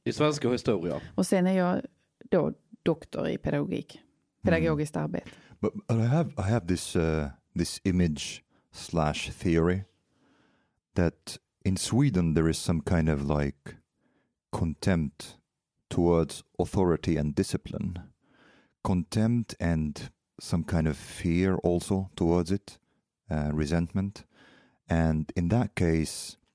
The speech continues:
Speaker 3: the less of authority and discipline that exists, the better.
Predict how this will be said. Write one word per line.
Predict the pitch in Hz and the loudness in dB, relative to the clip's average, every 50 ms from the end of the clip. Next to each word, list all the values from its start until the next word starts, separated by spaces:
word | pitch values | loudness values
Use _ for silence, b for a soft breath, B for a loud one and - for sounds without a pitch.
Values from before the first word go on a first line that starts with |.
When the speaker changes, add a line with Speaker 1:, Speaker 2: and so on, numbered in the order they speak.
| _ - 78 76 | _ -8 -2 0
Speaker 3:
the | 87 82 | 2 4
less | 90 104 101 - - - - - - - - _ _ _ _ _ _ | 4 4 2 2 0 -6 -10 -12 -14 -16 -18 _ _ _ _ _ _
of | 87 85 - - | -2 -2 -2 -2
authority | 90 - - 117 113 104 87 - - 85 | -4 -4 -2 0 0 0 0 0 -2 -2
and | - 78 73 | -2 0 0
discipline | 92 90 - 80 - - 80 76 76 | 0 0 -2 -4 -6 -4 -2 -2 0
that | 80 82 80 - - | 0 -2 -2 -2 -4
exists, | 80 71 - 78 101 98 - - - _ - - - - - - 170 | -6 -4 -4 -4 -4 -4 -4 -8 -16 _ -14 -14 -12 -14 -14 -14 -8
the | 113 87 87 | -4 -4 0
better. | 78 85 85 90 107 117 | 0 2 2 2 0 -2